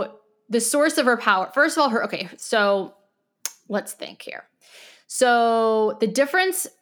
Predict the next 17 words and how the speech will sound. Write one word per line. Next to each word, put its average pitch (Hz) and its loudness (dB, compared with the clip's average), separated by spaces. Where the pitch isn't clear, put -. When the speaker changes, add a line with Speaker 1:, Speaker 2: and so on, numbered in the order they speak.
Speaker 2:
from 247 0
her 226 4
powers 190 0
in 202 -6
the 190 -4
comics, 175 -4
where 202 -2
she 214 -2
has 202 0
the 196 -2
power 196 2
to 185 -6
stretch 180 -2
and 202 -4
distort 180 -4
her 180 -2
body, 170 -2